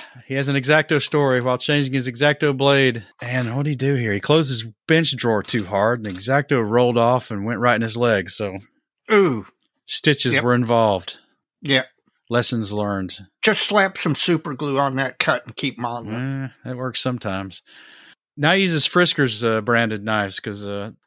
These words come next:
Speaker 1: they're flat. They'll
Speaker 2: Yes.
Speaker 1: hold a number eleven, and they're, they also have a four-jaw chuck, which is something X-Acto actually went away from, which drives me absolutely nuts.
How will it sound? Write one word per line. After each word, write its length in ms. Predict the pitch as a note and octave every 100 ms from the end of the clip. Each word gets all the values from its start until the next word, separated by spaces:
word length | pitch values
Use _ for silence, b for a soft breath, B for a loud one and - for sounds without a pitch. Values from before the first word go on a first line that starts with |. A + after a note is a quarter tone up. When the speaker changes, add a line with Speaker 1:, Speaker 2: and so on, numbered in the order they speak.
| -
Speaker 1:
they're 140 | C3
flat. 480 | C#3 C#3+ C3+ C#3+ - _ _ _
They'll 100 | - D3+
Speaker 2:
Yes. 180 | B2+
Speaker 1:
hold 100 | B2+ B2
a 40 |
number 220 | B2+ B2
eleven, 420 | A#2+ B2 A#2+ A#2+
and 180 | A#2 A2
they're, 300 | A2 G#2+ G#2+ G#2
they 140 | A#2+
also 260 | B2+ C3 B2+
have 100 | G#2+
a 60 |
four-jaw 520 | - B2 A2 A2 G#2
chuck, 380 | F#2 A#2 G#2 F#2 _
which 320 | - G#2 - G#2
is 100 | -
something 300 | A2+ - G2
X-Acto 500 | F2+ A2 G#2+ G2 F#2+
actually 220 | - F#2+
went 160 | G2
away 200 | F#2+ G2
from, 260 | G2 G2 F#2
which 180 | E2+ -
drives 300 | G2 F#2+ F2+
me 100 | F#2
absolutely 400 | F#2 - F2+ F#2
nuts. 380 | F#2+ F#2 -